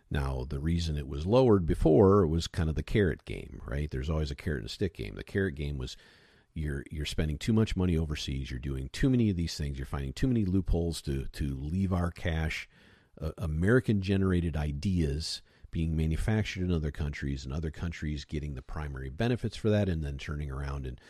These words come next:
not having the tariffs on them. That there's, it can get very complicated, but that was the direction the previous administration went, taking that, that,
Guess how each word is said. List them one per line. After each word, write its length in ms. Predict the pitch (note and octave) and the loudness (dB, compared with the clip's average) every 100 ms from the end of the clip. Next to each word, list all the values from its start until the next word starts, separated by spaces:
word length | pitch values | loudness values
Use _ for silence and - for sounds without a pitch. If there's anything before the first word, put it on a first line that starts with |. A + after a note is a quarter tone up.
| - - - | -20 -20 -6
not 260 | D#2 C#2 | -4 -2
having 260 | D2+ C2+ B1+ | -4 -6 -6
the 80 | B1 | -2
tariffs 440 | - B2+ A#2+ - | 2 4 4 2
on 220 | G#2+ G#2 | 0 2
them. 160 | G2+ F#2+ | 2 2
That 240 | E2+ - | 0 -2
there's, 240 | E2+ E2+ - G2+ - | -2 -2 -4 -10 -6
it 180 | F#2 - | -6 -6
can 120 | D#2+ | -2
get 160 | E2+ F2+ | 0 4
very 180 | F2 | 4
complicated, 640 | D2 C3+ F3 F2+ - C#2+ D2 | 4 -2 0 -2 0 0 2
but 140 | C#2 | 0
that 240 | - G#2 - | 0 0 2
was 240 | G2+ F2+ | 2 2
the 140 | - D#2+ | 0 -2
direction 460 | D2 D2 D2 - | 0 -2 -2 -4
the 60 | C#2 | -4
previous 380 | - C#2+ D2 - | -2 -2 -4 -4
administration 640 | C2 C2 - A#1 - G1+ | -6 -6 -4 -4 -4 -6
went, 240 | B2 - - - - - | -4 -6 -10 -20 -20 -14
taking 400 | - E2 - C#2+ | -4 -2 -2 -2
that, 160 | C#2 C2+ C2 - | -2 -2 -6 -2
that, 240 | D2+ E2+ | -2 -2